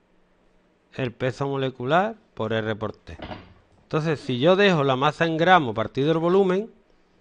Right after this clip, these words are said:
me queda en el otro miembro P por peso molecular. ¿Os acordáis del P P partido R T?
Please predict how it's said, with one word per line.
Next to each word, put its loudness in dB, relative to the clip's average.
me -2
queda 0
en 0
el 0
otro -2
miembro 2
P -2
por -8
peso -6
molecular. -2
¿Os 2
acordáis 4
del 2
P 2
P 2
partido 0
R -2
T? -10